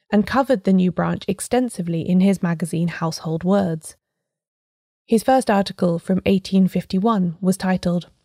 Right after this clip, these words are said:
On Duty with Inspector Field and narrates a night he spent out on patrol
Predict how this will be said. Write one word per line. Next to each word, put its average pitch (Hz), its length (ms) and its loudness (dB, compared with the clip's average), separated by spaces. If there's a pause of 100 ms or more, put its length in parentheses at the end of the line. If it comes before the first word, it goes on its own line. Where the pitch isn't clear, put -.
(140)
On 247 200 4
Duty 196 400 2
with 175 140 4
Inspector 180 500 0
Field 170 480 -2 (560)
and 208 140 4
narrates 208 440 4
a 202 60 2
night 208 360 2
he 190 100 -2
spent 175 360 -4
out 196 240 0
on 190 100 2
patrol 190 520 -2